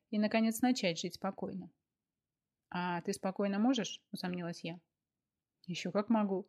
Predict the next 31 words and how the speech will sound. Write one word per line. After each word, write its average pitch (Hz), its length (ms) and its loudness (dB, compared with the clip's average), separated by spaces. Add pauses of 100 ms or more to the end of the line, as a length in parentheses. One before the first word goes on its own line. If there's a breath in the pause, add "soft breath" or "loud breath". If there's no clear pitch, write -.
(800)
Но 220 240 6
жить 220 220 2
в - 40 -18
постоянном 226 560 4
ожидании, 220 600 4
что - 200 -4
вот-вот 202 380 -2
всплывет 208 500 2
где-нибудь 196 440 0
труп 208 240 0
Палыча, 185 580 0 (280)
совсем 262 420 6
не 285 140 12
весело 175 360 0
и 190 160 -4
даже 190 280 0
жутко». 175 440 -10 (1120)
С - 140 -8
этим 294 300 6
я 254 140 8
не 226 120 6
могла 196 280 4
не 220 100 4
согласиться 190 640 0
и 180 40 -4
загрустила. 175 680 -6 (600)
Мишка 226 260 2
перестал 254 500 4
бегать, 226 360 2
пристроился 240 600 2
рядом 202 380 0